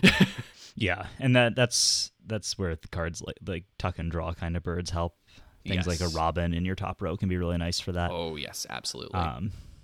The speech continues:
Speaker 2: I've, I've had a couple games recently as well where I've had, like, uh, robin top row or a tuck and draw middle row bird, and it's just been, like,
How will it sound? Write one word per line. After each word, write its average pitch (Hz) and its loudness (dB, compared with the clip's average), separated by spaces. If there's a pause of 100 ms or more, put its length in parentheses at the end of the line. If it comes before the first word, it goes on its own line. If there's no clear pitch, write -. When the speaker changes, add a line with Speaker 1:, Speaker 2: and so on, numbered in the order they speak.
(180)
Speaker 2:
I've, 120 0
I've 123 -2
had 156 -2
a 95 0 (400)
couple 127 -4
games 90 -2
recently 95 -4
as 87 -4
well 87 0
where 85 -4
I've 87 -4
had, 85 -2
like, 78 -6 (880)
uh, 64 -8
robin 76 -6
top 95 -2
row 80 -4
or 85 -6
a 90 -6
tuck 98 -4
and 101 0
draw 92 0
middle 92 4
row 87 0
bird, 87 -6 (520)
and 90 0 (760)
it's 107 0
just - 2
been, 101 4
like, 87 0